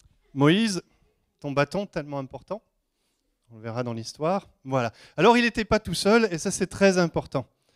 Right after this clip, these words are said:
Il n'est pas monté tout seul sur la montagne, Moïse. Il avait avec lui Aaron et Our. Alors, est-ce que j'ai deux volontaires, un pour faire Aaron et un pour faire Our ? Voilà.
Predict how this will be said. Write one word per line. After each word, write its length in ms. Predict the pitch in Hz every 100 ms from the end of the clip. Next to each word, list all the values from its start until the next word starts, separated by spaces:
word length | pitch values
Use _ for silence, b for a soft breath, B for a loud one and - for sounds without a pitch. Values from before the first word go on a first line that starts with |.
| _ _
Il 100 | 147
n'est 80 | 170
pas 140 | 190 247
monté 300 | 226 208 214
tout 240 | - 254
seul 300 | 226 - 180
sur 160 | 165 151
la 100 | 143
montagne, 400 | 139 127 127 117
Moïse. 460 | 110 110 98 - - _ _ _
Il 120 | 135
avait 160 | 175 208
avec 300 | 202 185 175
lui 340 | 190 233 233 -
Aaron 640 | 196 190 156 139 156 196 - _ _
et 260 | 156 160 170 _
Our. 380 | 208 165 107 - _ _ _ _
Alors, 500 | 127 147 190 190 - _ _ _ _ -
est-ce 180 | 156 -
que 120 | 175
j'ai 400 | 160 196 240 214 _ 135 135
deux 140 | 170
volontaires, 760 | 170 165 151 131 151 190 165 165
un 100 | 170
pour 180 | 175 143
faire 280 | 160 131 -
Aaron 600 | 165 160 165 147 175 247 _ _ _ _ -
et 120 | 160
un 100 | 202
pour 200 | 254 208
faire 420 | - 208 220 - -
Our ? 420 | 233 135 95 - _ _ _ _ _
Voilà. 440 | 127 139 139 104